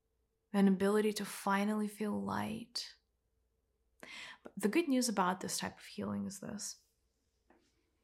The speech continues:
You don't have to talk to your physical mother if you don't want to.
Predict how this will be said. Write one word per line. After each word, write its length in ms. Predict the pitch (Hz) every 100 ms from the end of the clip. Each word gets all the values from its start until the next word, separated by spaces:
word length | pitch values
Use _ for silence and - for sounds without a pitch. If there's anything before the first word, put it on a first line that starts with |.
| _ _ _ _ _ _ _ _ -
You 100 | 277
don't 180 | 359
have 600 | - - - 208 214 -
to 300 | - - - - _ _ _ _
talk 280 | - 196 180
to 100 | -
your 60 | 180
physical 380 | 185 180 - 190
mother 280 | 190 - -
if 180 | 208
you 40 | -
don't 180 | 220 214
want 260 | 214 208
to. 200 | - 220